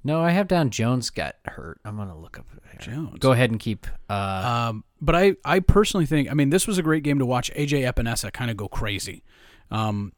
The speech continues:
Speaker 2: when you watch this thing defensively, Epinesa was all over the fucking board, and Von Miller's not even healthy yet. So if you do get to a point where you have Ed Oliver, with the exception of, like, one weird offsides that kinda cost them,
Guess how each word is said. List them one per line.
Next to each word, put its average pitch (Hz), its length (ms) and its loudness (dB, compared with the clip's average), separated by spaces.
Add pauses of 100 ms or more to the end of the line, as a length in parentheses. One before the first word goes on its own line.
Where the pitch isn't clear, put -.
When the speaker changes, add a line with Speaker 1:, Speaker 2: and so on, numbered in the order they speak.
Speaker 2:
when 135 180 2
you 131 100 4
watch 127 260 0
this - 180 -2
thing 131 200 2
defensively, 113 500 -2
Epinesa 139 500 0
was 98 280 -10 (100)
all 135 340 6
over 120 240 2
the 98 80 -6
fucking 107 360 -6
board, 101 300 -4
and 120 120 -4
Von 165 240 4
Miller's 185 300 4
not 131 160 0
even 107 160 -4
healthy 101 360 0
yet. 82 240 -12 (380)
So 156 200 6
if 139 140 2
you 160 140 2
do 220 300 6
get 202 180 6
to 165 120 2
a 151 40 2
point 143 320 0
where 123 100 -4
you 127 100 -2
have 117 320 -4
Ed 147 140 -2
Oliver, 147 520 2 (500)
with 131 140 0
the 139 100 2
exception 156 320 2
of, 139 80 2
like, 131 140 2
one 135 340 2
weird 139 240 4
offsides 127 640 0
that 107 80 -12
kinda 120 240 -2
cost 117 340 -4
them, 107 160 -8